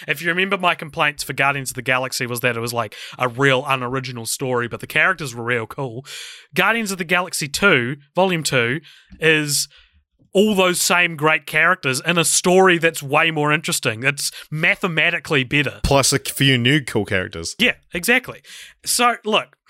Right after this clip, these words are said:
Speaker 1: I really like this movie. I had such a good time watching it. I think it's his-, hilarious. I think it's, it's colourful and interesting. I think this
Speaker 2: Yeah.
Speaker 1: is Marvel's first real cool villain, like,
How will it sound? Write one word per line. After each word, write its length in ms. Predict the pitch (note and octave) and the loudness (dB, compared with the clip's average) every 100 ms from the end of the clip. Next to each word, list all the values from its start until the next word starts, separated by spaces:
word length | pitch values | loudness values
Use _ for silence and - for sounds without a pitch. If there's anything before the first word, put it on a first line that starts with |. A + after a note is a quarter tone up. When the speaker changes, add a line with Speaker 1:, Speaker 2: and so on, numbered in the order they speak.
| - - _ _ _ _ _ _ _ _ _ _ _ - | -16 -16 _ _ _ _ _ _ _ _ _ _ _ 0
Speaker 1:
I 140 | G#3+ | 2
really 280 | G#3 A3 F#3+ | 4 4 6
like 200 | F3 E3+ | 4 4
this 120 | D3+ | -2
movie. 220 | C#3+ A2 | -4 -2
I 100 | A#2+ | 2
had 100 | E3+ C#3+ | 0 2
such 200 | E3+ - | -2 -2
a 40 | |
good 120 | D#3 | -2
time 180 | D#3 B2+ | 0 2
watching 300 | D3+ E3+ E3 | 2 0 0
it. 80 | D#3 | 0
I 100 | C#3 | 0
think 180 | C#3+ B2 | -2 -4
it's 120 | - | -4
his-, 140 | C3+ D3+ - | -6 -6 -2
hilarious. 580 | D3 D3+ D#3 D3+ D3 - - - | 2 4 4 2 0 -8 -10 -8
I 100 | C#3 | -4
think 280 | C#3 D3+ C3+ | -2 -2 -2
it's, 280 | C3 B2 - | -4 -4 -6
it's 160 | C#3 C#3 | -4 -6
colourful 600 | - E3+ E3+ E3+ E3+ D#3+ | -2 0 0 2 2 2
and 100 | C3+ | 0
interesting. 560 | C#3+ D#3+ D3+ - D#3 D3+ - - | -2 -4 -4 0 0 -2 -12 -4
I 100 | D#3 | -2
think 220 | E3 E3+ | 0 0
this 160 | E3 F3 | 0 2
Speaker 2:
Yeah. 60 | G3 | 2
Speaker 1:
is 100 | F3+ | 2
Marvel's 600 | D3 D3+ D3+ D3+ C#3 - - - - _ _ _ _ | 2 4 2 0 -4 -6 -8 -20 -20 _ _ _ _
first 680 | - - - F3+ F3+ - - - _ | -10 -8 2 4 4 2 -6 -14 _
real 500 | C3 D#3+ F3+ F#3 D#3+ | -2 4 4 4 2
cool 340 | C#3 E3 F#3 F#3 | 0 2 2 4
villain, 400 | F3+ F3+ G#3+ B3 - | 2 4 2 0 0
like, 180 | C#3 | 0